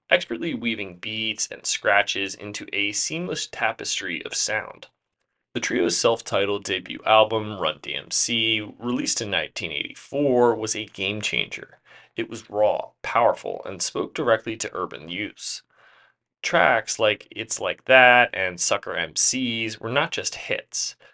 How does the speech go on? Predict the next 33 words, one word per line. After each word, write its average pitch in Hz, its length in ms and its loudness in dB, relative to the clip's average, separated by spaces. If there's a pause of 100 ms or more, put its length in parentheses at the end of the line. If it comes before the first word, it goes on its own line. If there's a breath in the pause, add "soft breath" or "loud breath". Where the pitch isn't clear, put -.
(100)
they 120 100 -4
became 113 500 -10
anthems. - 720 -4 (320)
The 113 160 -8
album's 175 320 2
success - 460 0
cemented 110 440 -4
their 117 100 -4
status 123 560 0
as - 120 -6
pioneers, 95 800 -8 (320 soft breath)
showcasing 196 480 -4
the 156 80 0
potential 123 460 -4
of - 80 -14
hip-hop 107 560 -2
as 101 160 -6
a 98 160 -10
dominant 110 420 -4
musical - 340 -12
force. - 560 -6 (680)
Run-D 226 280 4
M 202 120 -4
C's 156 200 -4
groundbreaking 107 680 -2
momentum 101 640 -6
continued 117 640 -6
with 101 140 -16
the - 100 -10
release 110 380 -6
of - 120 -10
their 82 140 -6
next - 340 -8